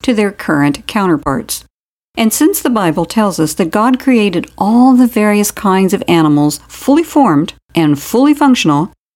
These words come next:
the absence of hypothetical ancestors is exactly what you should expect. So, this situation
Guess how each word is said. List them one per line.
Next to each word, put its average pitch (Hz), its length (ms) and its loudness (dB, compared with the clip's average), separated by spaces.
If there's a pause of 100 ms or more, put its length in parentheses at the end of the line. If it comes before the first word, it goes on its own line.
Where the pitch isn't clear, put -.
the 175 200 0
absence 262 560 2
of 147 240 -4
hypothetical 233 720 0
ancestors 175 800 0
is 180 160 -2
exactly 214 920 0
what 165 200 0
you 208 120 0
should 160 220 0
expect. - 580 -4 (640)
So, - 320 -2 (160)
this 254 220 0
situation 160 800 0